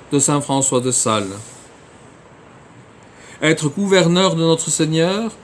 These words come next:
et non seulement cela, mais être encore son père putatif,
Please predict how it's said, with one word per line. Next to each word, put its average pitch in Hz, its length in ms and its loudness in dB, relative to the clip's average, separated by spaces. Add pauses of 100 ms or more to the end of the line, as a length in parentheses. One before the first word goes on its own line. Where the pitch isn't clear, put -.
(280)
et 151 80 4
non 170 200 4
seulement 143 520 2
cela, 160 540 0 (580)
mais 151 200 2
être 175 340 0
encore 165 420 2
son 156 160 0
père 160 320 2
putatif, 151 840 -4